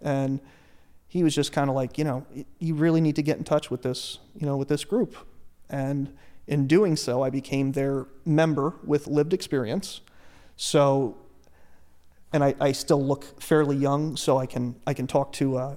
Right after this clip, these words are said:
to a younger crowd and, and be able to relate, be able to relate somewhat, you know. If you have a guy, even a,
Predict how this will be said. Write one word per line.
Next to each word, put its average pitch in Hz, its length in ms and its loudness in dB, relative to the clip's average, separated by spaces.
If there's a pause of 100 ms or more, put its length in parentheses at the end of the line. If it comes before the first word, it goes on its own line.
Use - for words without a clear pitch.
(100)
to 135 140 -2
a 131 40 -2
younger 135 280 0
crowd 139 440 0
and, 135 140 -4 (800)
and 147 200 0
be 160 120 6
able 151 160 4
to 143 120 -2
relate, 147 340 4 (200)
be 208 120 8
able 185 140 8
to 175 60 8
relate 165 420 6
somewhat, 147 560 2
you 143 100 2
know. 135 280 -2
If 139 140 0
you 156 100 6
have 151 120 6
a 139 80 2
guy, 139 360 -2 (240)
even 160 220 6
a, 135 180 0